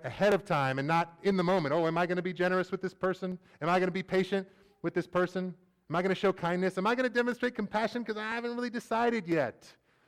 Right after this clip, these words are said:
Think, look at what you're wearing right now. You decided, "This is what I'm gonna wear." That's what you're gonna need to do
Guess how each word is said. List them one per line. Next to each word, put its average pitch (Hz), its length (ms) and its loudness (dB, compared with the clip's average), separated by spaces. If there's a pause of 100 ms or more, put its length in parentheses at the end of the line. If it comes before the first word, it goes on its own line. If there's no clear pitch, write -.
(920)
Think, 151 160 -8
look 165 120 -2
at 175 60 0
what 170 160 -2
you're 160 80 -2
wearing 143 260 0
right 123 180 -4
now. 98 260 -6 (160)
You 180 100 -6
decided, 151 480 2
"This 147 220 0
is 135 100 -4
what 127 160 -2
I'm 120 120 -4
gonna 113 160 -6
wear." 101 260 -8
That's 165 260 -6
what 160 140 -6
you're 139 100 -6
gonna 127 220 -6
need 123 240 -10
to 120 80 -10
do 101 340 -8